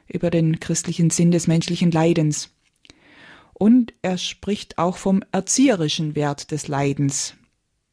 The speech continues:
Der zweite Gedanke, den ich Ihnen jetzt ausführen möchte. Im Buch Judith,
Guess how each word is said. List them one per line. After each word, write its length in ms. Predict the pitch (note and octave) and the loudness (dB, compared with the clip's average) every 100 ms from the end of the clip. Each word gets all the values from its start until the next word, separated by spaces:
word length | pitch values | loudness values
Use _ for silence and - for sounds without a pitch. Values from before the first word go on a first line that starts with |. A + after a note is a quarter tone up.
| - | -6
Der 320 | D3+ D3 D3+ _ | -4 -4 -8 _
zweite 380 | - F3 F#3+ F#3 | -4 -2 0 0
Gedanke, 500 | E3+ D3 D3+ D3+ C#3 | -2 -2 -2 -2 -4
den 220 | - D#3 | -4 -4
ich 120 | D3+ | -4
Ihnen 260 | - D#3+ D#3 | -2 0 2
jetzt 420 | D#3 - - - _ - - _ _ _ - | 0 -4 -10 -16 _ -20 -20 _ _ _ -8
ausführen 600 | E3+ D#3+ D3+ - E3+ E3 | -2 0 0 0 0 2
möchte. 380 | D#3 D3+ - D3 _ _ _ _ _ _ _ _ _ _ _ _ _ _ - _ _ _ _ - | 0 -2 -4 -6 _ _ _ _ _ _ _ _ _ _ _ _ _ _ -20 _ _ _ _ -2
Im 160 | F3+ | 2
Buch 360 | F3 F3+ E3 - | 4 4 2 -2
Judith, 760 | E3 E3 G#3+ D#4 E4 - - | -2 0 2 2 2 -2 -8